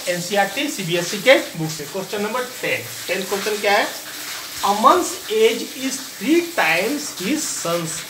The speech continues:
age। ठीक है, अमन का एज जो है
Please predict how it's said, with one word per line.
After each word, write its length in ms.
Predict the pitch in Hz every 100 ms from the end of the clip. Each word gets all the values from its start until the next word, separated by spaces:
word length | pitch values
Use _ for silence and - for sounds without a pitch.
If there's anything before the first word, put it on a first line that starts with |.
| -
age। 200 | 190 - - - -
ठीक 140 | 214 233
है, 120 | - - - - - -
अमन 380 | 180 202 302 311
का 140 | 269 220 -
एज 180 | 175 165 -
जो 140 | 151 143 139
है 200 | 165